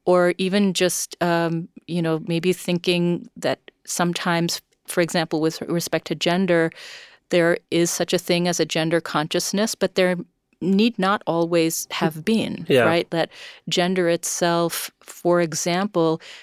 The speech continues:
Speaker 1: has a set of historical reference. And, um, we don't necessarily need to assume that this has been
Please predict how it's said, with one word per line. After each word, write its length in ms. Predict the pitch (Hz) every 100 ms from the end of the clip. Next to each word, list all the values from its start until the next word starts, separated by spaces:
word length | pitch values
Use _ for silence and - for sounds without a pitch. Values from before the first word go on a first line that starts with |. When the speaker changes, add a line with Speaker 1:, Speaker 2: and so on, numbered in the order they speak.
| - -
Speaker 1:
has 460 | - 190 185 185
a 120 | 185 175 - -
set 300 | - 190 175
of 80 | -
historical 680 | 185 - 180 170 170 170
reference. 680 | 165 190 - - - - - -
And, 360 | 165 165 165 160 - - - - _ -
um, 420 | 175 170 165 170 -
we 140 | 185 175
don't 440 | - 180 180 - - _ _ _ - -
necessarily 880 | - 180 180 190 - 180 180 180 165
need 180 | 160 170
to 160 | - 165
assume 560 | 165 - 208 190 175
that 260 | 165 170 -
this 180 | 180 -
has 180 | 175 -
been 380 | - 170 165